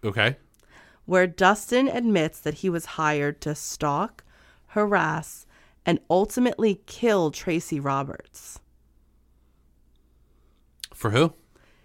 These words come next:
Speaker 2: Well, in this diary, Dustin wrote, "Decided to keep a journal to gather my thoughts and make a record of a mysterious fellow who has asked me to work for him. John Pittman."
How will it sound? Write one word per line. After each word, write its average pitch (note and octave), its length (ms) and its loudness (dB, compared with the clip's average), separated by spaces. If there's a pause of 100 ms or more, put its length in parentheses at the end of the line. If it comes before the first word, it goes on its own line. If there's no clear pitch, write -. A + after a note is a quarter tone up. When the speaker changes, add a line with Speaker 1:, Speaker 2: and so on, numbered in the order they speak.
(500)
Speaker 2:
Well, F3 360 2
in F#3+ 160 2
this F3+ 140 -2
diary, E3 520 0
Dustin E3 540 -2
wrote, C#3+ 400 -4 (420)
"Decided A3 580 4
to C4+ 120 -6
keep A3+ 300 -6
a A#3+ 60 6
journal E3+ 560 2
to - 160 -8
gather E3+ 400 0
my A#3+ 200 0
thoughts D#3 540 -6
and F3+ 120 2
make E3 180 0
a F#3+ 80 -2
record E3 580 -4 (400)
of G3 160 4
a G3+ 80 4
mysterious G#3 840 2
fellow E3 560 -2
who E3+ 120 0
has E3 240 -2
asked F3 400 -4
me F3+ 140 2
to - 180 -6
work E3 300 -4
for D#3 180 -4
him. C#3 320 -12 (1300)
John E3 420 -2
Pittman." - 600 -8